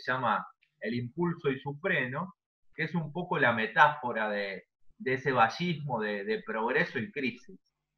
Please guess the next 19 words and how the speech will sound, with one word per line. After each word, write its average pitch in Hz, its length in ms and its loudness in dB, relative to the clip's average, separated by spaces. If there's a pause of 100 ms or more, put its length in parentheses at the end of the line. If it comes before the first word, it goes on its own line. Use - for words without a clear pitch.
(640)
Entonces, 233 840 4
ahí 196 800 2
ver 208 400 6
cómo, 156 520 6
bueno, 170 240 6
la 131 160 6
consecuencia 135 760 4
de 127 100 6
esa 135 180 0
década 143 300 6
del 147 100 6
cincuenta 165 500 2
es 147 80 -2
que 120 100 0
el, 110 120 -4 (280)
en 113 140 -6
el 110 160 -4
sesenta 120 680 0 (100)
ya 139 340 6